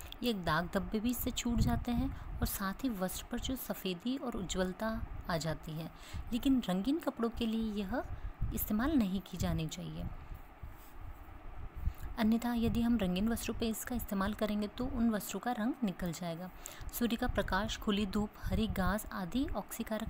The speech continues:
विरंजक के रूप में ही कार्य करते हैं, अतः रंगीन वस्त्रों को ज़्यादा देर तक धूप में नहीं सुखाना चाहिए। यदि ऐसा करेंगे तो इन वस्त्रों का कलर फेड हो जाता है। जो ऑक्सीकारक विरंजक होते हैं वह भी पुनः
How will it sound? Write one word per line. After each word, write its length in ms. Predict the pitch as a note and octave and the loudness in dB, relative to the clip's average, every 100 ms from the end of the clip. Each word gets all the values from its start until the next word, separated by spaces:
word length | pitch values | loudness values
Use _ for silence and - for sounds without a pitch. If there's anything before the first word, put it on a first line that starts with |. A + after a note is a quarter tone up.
| - | -2
विरंजक 380 | F3+ F3 F3+ - | -2 0 -2 0
के 140 | - | 2
रूप 240 | F#3+ D#3+ | 2 0
में 120 | F3 E3+ D3+ | -2 -2 0
ही 80 | B3 | -2
कार्य 320 | - F#3+ F3+ | -2 -2 -2
करते 360 | - E3+ - F3+ | -2 -2 -2 -2
हैं, 220 | F#3 B3 - - - - A#3 | -4 -6 -8 -14 -10 -6 -4
अतः 200 | A#3+ B3 | 0 2
रंगीन 380 | F#3+ F#3 A#3+ | 2 4 4
वस्त्रों 300 | B3 G3+ - | 2 0 -2
को 140 | G3+ A#3+ | 0 2
ज़्यादा 280 | G3 E3+ G3+ | 2 2 2
देर 160 | G#3+ - | 0 -2
तक 60 | G#3 | -4
धूप 280 | F#3 - | -4 0
में 60 | C4 | 2
नहीं 200 | A3 F#3+ | 2 2
सुखाना 420 | - - F3 F3 | -2 -6 -4 -4
चाहिए। 360 | - F3+ D#3 D#3+ - - - - - G3+ | -4 -6 -4 -2 -2 -2 -4 2 6 6
यदि 280 | F#3+ F3+ B3 | 4 2 2
ऐसा 240 | A#3+ B3+ B3 | 4 2 2
करेंगे 360 | - A3 A3 A#3+ | 0 0 0 -2
तो 180 | - C4+ C4 | -2 -4 0
इन 160 | A#3 A#3 | 2 2
वस्त्रों 280 | G3 - | 0 -6
का 100 | G3 | -6
कलर 320 | A3 G3 A3 D#4 | -4 -2 0 -2
फेड 420 | - G3+ A#3+ - - | -2 -2 -2 -6 -4
हो 120 | F#3+ F3+ | 0 0
जाता 320 | D#3 D#3 F3 | -2 -4 -6
है। 240 | D#3 F3+ - - - - - - - - | -6 -10 -12 -20 -20 -20 -20 -20 -16 -10
जो 100 | - | -2
ऑक्सीकारक 640 | A3+ - - C#4 C#4 C4+ | -2 0 -2 0 0 0
विरंजक 360 | A3 G#3 G#3 C4 | 2 2 2 2
होते 300 | B3 A3 G#3+ | 2 2 0
हैं 240 | A3 A#3+ | 0 0
वह 200 | A3 G3 | 0 2
भी 120 | A3 | 2
पुनः 360 | C4+ A3+ G#3+ | 4 4 4